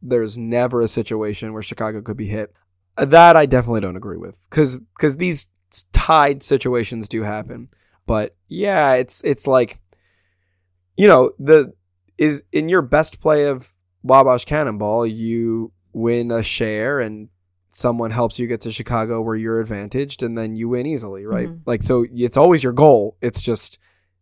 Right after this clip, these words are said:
Speaker 1: it's always everyone's goal, so no one should do it. That's kind of how it works.
Speaker 2: That, that makes sense. So I know we touched on this a little bit before, but let's talk about Wabash.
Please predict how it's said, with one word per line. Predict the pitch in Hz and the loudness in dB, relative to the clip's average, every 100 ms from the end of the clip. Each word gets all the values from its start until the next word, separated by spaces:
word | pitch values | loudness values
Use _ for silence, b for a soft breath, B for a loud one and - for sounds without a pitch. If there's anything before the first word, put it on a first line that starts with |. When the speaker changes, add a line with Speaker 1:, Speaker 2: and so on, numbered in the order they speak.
| _ _ - | _ _ -10
Speaker 1:
it's | 123 | -4
always | 127 123 107 135 | 0 0 0 0
everyone's | 143 120 101 | 0 0 -4
goal, | - 104 95 - | -6 -6 -6 -8
so | - - 101 | -12 -8 -8
no | 107 110 110 | -8 -6 -6
one | 107 | -8
should | 95 104 | -10 -10
do | 101 95 | -8 -10
it. | 92 85 | -10 -12
That's | 104 | -14
kind | - 101 | -12 -14
of | 98 | -12
how | 104 87 | -14 -14
it | 78 | -14
works. | 78 71 - - _ _ - | -16 -18 -20 -20 _ _ 2
Speaker 2:
That, | 311 - _ _ _ - | 4 2 _ _ _ 4
that | 254 | 6
makes | 220 185 | 6 2
sense. | - - 160 - - _ _ _ _ _ _ _ _ | -6 -12 -12 -16 -18 _ _ _ _ _ _ _ _
So | - 233 - | -4 -2 0
I | |
know | 233 269 | 2 2
we | 311 | 2
touched | 254 240 - _ _ _ | 2 0 -2 _ _ _
on | 226 214 | -2 -2
this | 202 | -2
a | - | -4
little | 190 170 185 185 | -6 -2 -2 0
bit | 175 180 - | -2 -6 -8
before, | 170 - 165 156 156 - - | -12 -10 -8 -8 -12 -14 -8
but | 165 - - _ _ _ | -6 -8 -12 _ _ _
let's | 190 - | -12 -10
talk | - 180 175 - - | -4 -4 -4 -8 -12
about | 160 170 - - _ _ _ | -6 -4 -4 -6 _ _ _
Wabash. | - 156 147 160 - - | -10 -8 -8 -10 -16 -20